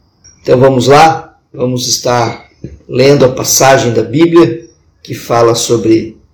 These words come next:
é, o livro de Provérbios, no capítulo doze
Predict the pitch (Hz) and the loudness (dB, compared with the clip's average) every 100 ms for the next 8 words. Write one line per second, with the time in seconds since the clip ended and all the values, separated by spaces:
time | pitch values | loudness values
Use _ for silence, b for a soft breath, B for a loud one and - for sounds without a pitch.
0 | _ _ _ - 120 107 - 113 117 143 | _ _ _ -10 -8 -8 -6 -4 0 0
1 | 135 127 - 139 - 113 104 113 120 117 | 0 -2 -4 -6 0 0 2 4 4 2
2 | 113 - - _ _ _ _ _ _ _ | -4 -8 -10 _ _ _ _ _ _ _
3 | _ _ _ _ 135 147 147 - 147 160 | _ _ _ _ -2 0 2 0 -2 0
4 | 147 127 147 175 165 - - | 0 4 6 6 4 -2 -10